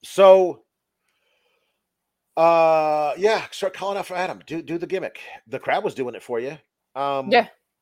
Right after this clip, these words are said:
Speaker 1: We got them. Um, I'll come, you got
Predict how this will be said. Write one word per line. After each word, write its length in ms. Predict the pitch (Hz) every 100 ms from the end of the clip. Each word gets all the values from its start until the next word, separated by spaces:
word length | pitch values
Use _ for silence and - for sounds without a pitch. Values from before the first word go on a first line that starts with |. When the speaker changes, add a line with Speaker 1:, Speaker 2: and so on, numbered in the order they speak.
| _ _ _
Speaker 1:
We 360 | 127 170 190 170
got 360 | 156 151 151 _ _ _ _ _ _ _ _ _ _ _
them. 480 | 101 117 92 113 123 _ _ _
Um, 500 | 107 101 101 101 101 _
I'll 120 | 87
come, 240 | - 127 123
you 100 | 117
got 180 | 127